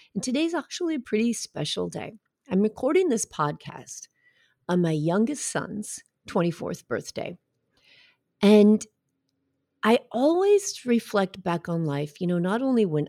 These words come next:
I hit milestones in life, but when my kids hit milestones, like celebrating birthdays or achieving and accomplishing something in their lives. And it just causes me to think back on when I was their age and where was I at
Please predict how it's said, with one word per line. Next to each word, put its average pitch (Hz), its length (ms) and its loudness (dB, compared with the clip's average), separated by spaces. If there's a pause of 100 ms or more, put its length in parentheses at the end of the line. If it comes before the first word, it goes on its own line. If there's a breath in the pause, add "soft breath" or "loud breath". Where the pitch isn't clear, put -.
I 170 140 2
hit 254 260 0
milestones 254 560 -4
in 254 140 -2
life, 254 340 -6 (400 soft breath)
but 165 120 4
when 175 200 4
my 147 140 2
kids 196 640 0 (260)
hit 233 200 2
milestones, 220 640 -2
like 135 180 -2
celebrating 175 640 -2
birthdays 175 760 -2
or 139 280 -4 (360 soft breath)
achieving 185 520 2
and 156 80 2
accomplishing 165 580 -4
something 165 400 -4
in 165 120 0
their 160 160 0
lives. 165 520 -2 (500 loud breath)
And 202 140 6
it 202 240 4
just 233 240 -4
causes 302 460 -4
me 208 180 4
to - 260 -6
think 226 300 2
back 165 320 -4
on 160 380 -2 (400)
when 170 240 2
I 165 180 4
was 170 200 0
their 156 200 -2
age - 640 -8
and 175 160 2
where 180 200 4
was 170 220 0
I 156 200 -2
at 143 280 -4